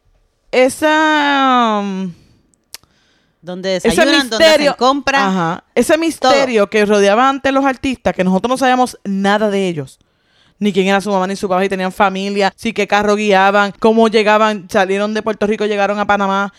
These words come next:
Speaker 1: Tú no sabías nada.
Speaker 2: Nada.
Speaker 1: O sea, tú, era un, era, tú sabías que esa persona estaba cuando llegaba y salía en el show de las doce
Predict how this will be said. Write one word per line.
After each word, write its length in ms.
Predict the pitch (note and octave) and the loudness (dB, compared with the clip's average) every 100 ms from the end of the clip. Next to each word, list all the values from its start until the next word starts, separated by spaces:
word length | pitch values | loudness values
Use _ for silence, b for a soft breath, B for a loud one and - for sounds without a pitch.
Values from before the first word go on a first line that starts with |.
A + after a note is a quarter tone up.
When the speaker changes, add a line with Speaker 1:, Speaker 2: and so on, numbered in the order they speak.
| b b _ | b b _
Speaker 1:
Tú 120 | F3+ | -4
no 80 | F#3 | -4
sabías 320 | G#3 A3+ A#3+ | -4 -4 -6
nada. 320 | F#3+ D#3 G#3 D3 | -8 -8 -10 -14
Speaker 2:
Nada. 400 | E3+ D3+ D3 D#3+ _ _ _ _ _ _ _ _ | -16 -16 -18 -20 _ _ _ _ _ _ _ _
Speaker 1:
O 20 | - | -8
sea, 120 | F3 | -8
tú, 220 | - F#3+ - | -8 -14 -8
era 180 | A3 | -4
un, 240 | B3+ A#3+ B3+ | -2 -4 -6
era, 460 | G#3+ G#3 B3+ B3+ C4 b b b | -6 -2 0 -2 -4 b b b
tú 100 | A3 | -4
sabías 220 | C4 C#4 | 0 0
que 60 | C#4 | 0
esa 100 | C#4 | -2
persona 240 | C#4+ D4 | -2 -4
estaba 300 | - D#4+ E4+ | 0 0 2
cuando 220 | A3+ G3+ | 0 0
llegaba 360 | F#3 F3+ B3 G4 | 0 2 2 0
y 60 | E4+ | 0
salía 600 | A3 G3 G#3+ A#3 G#3+ G3 | 0 0 2 2 2 0
en 80 | F#3+ | -2
el 100 | F3+ | -4
show 180 | G3+ F3+ | -2 0
de 100 | E3 | 0
las 180 | C#3+ | -2
doce 680 | F3+ D#4 F#4+ F#4 - E4 D#4+ | 0 2 2 -2 0 0 0